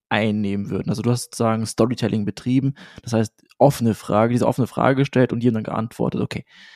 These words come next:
Wie waren die Reaktionen darauf? Kamen die, hatten die Ideen, wussten sie, was sie verändern mussten? Oder war erstmal so, pff, keine Ahnung?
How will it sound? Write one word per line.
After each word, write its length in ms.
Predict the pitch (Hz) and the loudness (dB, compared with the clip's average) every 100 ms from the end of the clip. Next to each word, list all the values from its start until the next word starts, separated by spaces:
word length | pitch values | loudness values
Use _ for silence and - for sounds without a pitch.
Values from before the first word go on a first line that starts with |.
| - - _ _ _ _ | -20 -20 _ _ _ _
Wie 120 | 147 | 4
waren 120 | 156 135 | 6 6
die 60 | |
Reaktionen 400 | 127 107 - 110 | 2 0 0 0
darauf? 300 | 98 98 101 | 2 0 -2
Kamen 240 | - 123 127 | 0 2 2
die, 140 | 117 | 0
hatten 200 | 113 - | 0 2
die 120 | 135 | 2
Ideen, 340 | 113 127 143 131 | 2 4 4 4
wussten 240 | - 139 | 0 0
sie, 100 | 147 | 2
was 140 | 170 | 2
sie 80 | 175 | 0
verändern 320 | - 127 151 | -2 0 0
mussten? 220 | 160 - 131 | 0 -2 2
Oder 100 | 117 | 2
war 80 | |
erstmal 240 | - 131 113 | 2 0 0
so, 160 | 104 | 0
pff, 320 | 104 - - - | 0 -4 -6 -6
keine 260 | 110 101 | -4 -2
Ahnung? 320 | - 82 - | -2 -2 -6